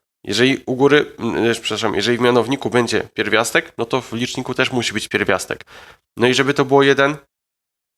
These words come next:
to muszą być te same liczby u góry i na dole.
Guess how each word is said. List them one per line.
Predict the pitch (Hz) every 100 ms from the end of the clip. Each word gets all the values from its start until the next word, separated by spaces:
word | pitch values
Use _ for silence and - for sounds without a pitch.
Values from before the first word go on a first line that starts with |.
| _ _ _
to | -
muszą | 131 123 120
być | 113 -
te | 120
same | - 113 110
liczby | 104 98
u | - 95
góry | 95 92
i | -
na | 101
dole. | 90 -